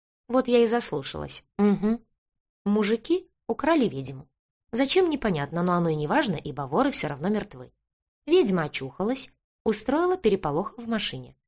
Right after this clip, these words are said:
который привёл к аварии. Это я даже не отрицала,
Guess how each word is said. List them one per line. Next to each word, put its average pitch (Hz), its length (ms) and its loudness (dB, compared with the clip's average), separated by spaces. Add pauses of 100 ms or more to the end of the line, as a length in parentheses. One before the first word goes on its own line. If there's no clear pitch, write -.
(120)
который 180 320 0
привёл 151 380 -2
к - 80 -2
аварии. 147 420 -2 (480)
Это 226 220 -2
я 208 100 2
даже 196 220 2
не 180 100 0
отрицала, 131 560 -4